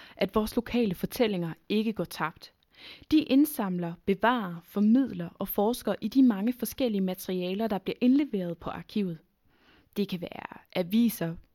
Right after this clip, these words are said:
billeder, regnskaber og andre ting, der fremmer eller styrker kendskabet til et lokalområde. Og her kunne man måske også have fundet dagbøger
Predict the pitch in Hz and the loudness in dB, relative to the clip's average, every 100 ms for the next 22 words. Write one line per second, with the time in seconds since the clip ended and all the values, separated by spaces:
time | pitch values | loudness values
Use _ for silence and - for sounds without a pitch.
0 | _ 214 214 240 202 180 - 208 240 262 | _ 2 4 4 2 -6 -4 0 0 -2
1 | - 190 180 175 - - - - - 247 | -4 -6 -6 -10 -14 -6 2 4 6 4
2 | 262 - 262 254 202 185 - 202 233 - | 2 -2 0 0 -2 -6 2 2 2 -2
3 | 196 190 - 208 220 226 - 208 - 190 | -6 -6 -4 -2 -2 -4 -2 -2 -2 -6
4 | 180 180 - 170 180 - 190 165 160 165 | -6 -6 -4 -4 -6 -2 -2 -2 -6 -8
5 | 165 175 _ _ _ _ - - _ _ | -8 -10 _ _ _ _ -20 -20 _ _
6 | - 269 320 320 - 285 277 277 - 349 | -4 -2 -2 -4 4 6 6 4 2 -2
7 | 320 - 220 262 208 185 196 190 185 202 | 0 2 0 0 -2 -2 0 0 0 0
8 | 202 247 - 180 170 | 0 0 -2 -4 -6